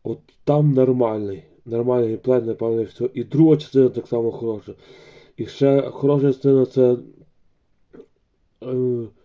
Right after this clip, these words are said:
Marvel Spider-Man, який вийшов, це взагалі топова частина, яка є. Ну, там все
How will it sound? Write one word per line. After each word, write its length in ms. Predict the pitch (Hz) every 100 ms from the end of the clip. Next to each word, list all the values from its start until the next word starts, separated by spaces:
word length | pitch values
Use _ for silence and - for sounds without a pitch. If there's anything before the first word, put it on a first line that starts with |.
| _ _ _ _ _ -
Marvel 480 | 120 151 156 147 -
Spider-Man, 520 | 127 123 120 120 113
який 260 | 104 117
вийшов, 360 | 113 113 110 107
це 120 | -
взагалі 300 | 113 127 123 - _
топова 400 | - 117 - 107
частина, 460 | 98 95 _ 117 107
яка 240 | 101 -
є. 260 | 107 104 95 _ _ _ _ _ _ _ _ _ _ _ _ _ _ _ _ _ _ _ _ _ _ _ _ _ _ 82 -
Ну, 240 | 127 127
там 220 | 113 123
все 320 | 120 - 127